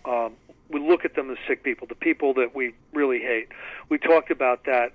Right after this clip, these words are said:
uh, a couple of weeks ago. Uh, if I perceive somebody as being, um, being, you know, not right,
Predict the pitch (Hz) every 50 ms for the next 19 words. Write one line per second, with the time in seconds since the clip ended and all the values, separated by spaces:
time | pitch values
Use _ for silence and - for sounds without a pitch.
0 | - - 123 120 117 139 147 - - - - - - 123 123 120 127 131 123 -
1 | - 131 110 113 110 101 - _ - - - - - - - - - - - 143
2 | 143 160 - - 190 165 - 214 202 240 240 226 - - - 170 - - - -
3 | - 214 214 220 220 214 - - - 180 165 151 135 135 131 127 127 127 135 -
4 | - - 135 131 127 127 117 - - _ _ _ - 175 175 180 180 175 165 160
5 | 151 147 147 139 123 120 117 117 - _ - - - - - _ _ - 180 185
6 | 185 175 160 151 151 - - - - 165 151 139 143 147 151 175 190 196 190 -
7 | 147 139 151 170 196 175 123 107 101